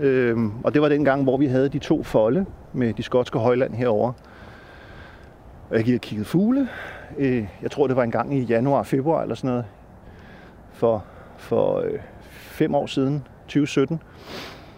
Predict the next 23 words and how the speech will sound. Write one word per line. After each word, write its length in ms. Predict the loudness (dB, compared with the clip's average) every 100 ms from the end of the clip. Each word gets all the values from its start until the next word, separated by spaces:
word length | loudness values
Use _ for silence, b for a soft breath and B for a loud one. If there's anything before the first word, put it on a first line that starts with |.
| B -16 -6
Øh, 500 | 0 2 4 4 2
så 120 | 0
bemærkede 340 | 2 4 4 2
jeg 80 | 0
pludselig, 420 | 0 0 0 2
at 60 | 2
alle 140 | 2
de 100 | 2
der 120 | 0
skotske 360 | 2 0 0 0
højland, 340 | 2 2 2
der 60 | 0
var 100 | 0
halvfjerds, 560 | 0 -2 0 0 0 -2
femoghalvfjerds 540 | -2 -2 -4 0 0
stykker 260 | 2 0 2
her, 220 | 0 -2 -6 B B B B B
rejste 320 | 0 2 2
sig 100 | 2 0
op 160 | 0 B B B B -20 -2
på 80 | 0
én 140 | 4
gang, 280 | 2 2